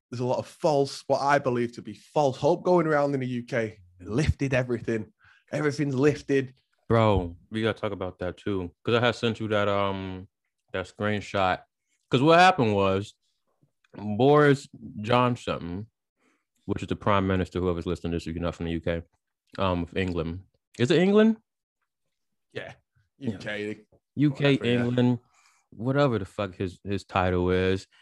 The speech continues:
Speaker 2: He basically got caught having a party when he's having, telling people that everybody should be in lockdown. So during the point where everybody was on lockdown, on house arrest, what I call lockdowns, it was a video of him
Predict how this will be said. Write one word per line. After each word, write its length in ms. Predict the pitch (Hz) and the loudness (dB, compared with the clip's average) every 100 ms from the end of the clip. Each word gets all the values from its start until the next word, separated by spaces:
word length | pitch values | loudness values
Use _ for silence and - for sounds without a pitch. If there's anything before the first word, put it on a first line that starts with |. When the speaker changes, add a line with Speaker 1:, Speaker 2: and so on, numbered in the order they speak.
| _ - | _ 0
Speaker 2:
He 100 | 151 | 4
basically 280 | 170 165 | 4 4
got 220 | 131 120 - | 4 4 4
caught 380 | 123 107 95 - _ _ _ _ _ _ | 4 4 2 -4 _ _ _ _ _ _
having 260 | 120 120 107 | 0 0 0
a 40 | 101 | -4
party 500 | 127 110 101 92 90 | 0 0 0 -2 -4
when 180 | 98 | -6
he's 180 | 101 92 | -6 -2
having, 360 | 107 98 95 90 | 0 0 -2 -6
telling 280 | - 101 90 | -4 -2 -4
people 340 | 104 98 92 | -6 -4 -2
that 160 | 92 87 _ _ _ - | -2 -4 _ _ _ -4
everybody 340 | 107 98 95 | -2 0 -2
should 140 | 92 92 | -2 -4
be 80 | |
in 80 | 90 | -2
lockdown. 420 | 92 90 - 87 | -2 -2 -4 -8
So 80 | - | -4
during 140 | 104 120 | 0 2
the 60 | |
point 200 | 110 120 | 2 2
where 60 | 104 | 2
everybody 180 | 104 101 | 2 0
was 100 | 95 | 0
on 100 | 90 | -2
lockdown, 560 | 95 98 101 101 101 - _ _ - | -2 -2 0 0 -2 -8 _ _ -10
on 100 | 95 | -4
house 260 | 101 98 - | -2 -2 -2
arrest, 280 | 98 98 101 | -2 -2 -4
what 120 | 95 | -6
I 60 | |
call 260 | 92 101 95 | -2 -2 0
lockdowns, 600 | 98 98 104 101 101 95 _ _ _ _ - | 0 -2 -2 -2 -4 -8 _ _ _ _ -2
it 40 | |
was 140 | 104 95 | -2 0
a 80 | |
video 600 | 87 101 101 98 92 90 87 _ _ _ _ _ _ - | -2 -2 0 2 0 -2 -6 _ _ _ _ _ _ -10
of 100 | 101 | -6
him 300 | 104 95 | -4 -4